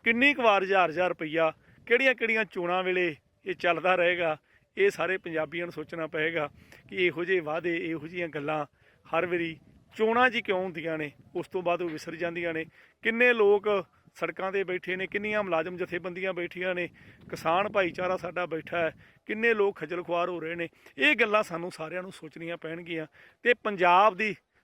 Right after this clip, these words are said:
ਤਰੱਕੀ ਤੇ ਖੁਸ਼ਹਾਲੀ ਕਿੰਨੇ ਕਰਾਈ ਸੀ, ਪੰਜਾਬ ਨੂੰ ਤਰੱਕੀ ਦੇ ਰਾਹ ਤੋਰਿਆ ਕਿੰਨੇ,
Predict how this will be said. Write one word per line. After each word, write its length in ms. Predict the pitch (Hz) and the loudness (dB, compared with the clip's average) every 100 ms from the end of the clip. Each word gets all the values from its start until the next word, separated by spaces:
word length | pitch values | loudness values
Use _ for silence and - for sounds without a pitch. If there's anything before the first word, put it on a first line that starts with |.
| _ | _
ਤਰੱਕੀ 320 | 220 226 247 | -2 0 0
ਤੇ 120 | 240 233 | 2 0
ਖੁਸ਼ਹਾਲੀ 500 | 170 185 156 170 151 _ _ _ _ | 0 -2 0 -2 -6 _ _ _ _
ਕਿੰਨੇ 260 | 240 262 | 2 2
ਕਰਾਈ 300 | 254 214 185 | 4 4 2
ਸੀ, 140 | 156 180 | 0 -8
ਪੰਜਾਬ 460 | 196 175 170 180 | -8 0 2 2
ਨੂੰ 140 | 196 196 | -2 -6
ਤਰੱਕੀ 300 | 180 - 196 | -8 -6 -4
ਦੇ 120 | 185 | 0
ਰਾਹ 160 | 170 185 | 0 -2
ਤੋਰਿਆ 360 | 165 175 196 | -2 2 2
ਕਿੰਨੇ, 340 | - 185 185 | 2 -4 -4